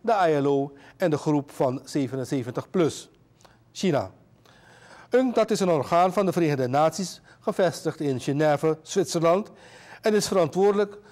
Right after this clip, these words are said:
voor duurzame economische ontwikkeling middels handel. unctad telt honderdvierennegentig lidlanden. Deze organisatie heeft in tweeduizend vijftien een bedrag van vierendertig komma zeven miljoen Amerikaanse dollar beschikbaar gesteld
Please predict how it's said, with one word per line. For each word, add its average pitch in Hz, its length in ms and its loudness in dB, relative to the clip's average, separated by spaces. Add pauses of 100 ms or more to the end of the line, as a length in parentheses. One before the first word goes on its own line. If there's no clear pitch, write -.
(140)
voor 180 240 0
duurzame 180 520 2
economische 156 520 0
ontwikkeling 147 600 -2 (280)
middels 135 440 -4
handel. 127 540 -2 (800)
unctad 185 540 0
telt 190 260 2
honderdvierennegentig 151 1120 -2
lidlanden. 131 640 0 (880)
Deze 220 240 0
organisatie 190 640 0
heeft 214 140 -2
in 185 100 0
tweeduizend 151 420 -2
vijftien 185 600 -2 (420)
een 208 140 0
bedrag 170 460 -2
van 147 200 -2
vierendertig 170 760 -2
komma 131 220 -2
zeven 180 400 -4
miljoen 147 400 0 (240)
Amerikaanse 147 640 0
dollar 139 260 0
beschikbaar 175 520 -2
gesteld 143 500 -2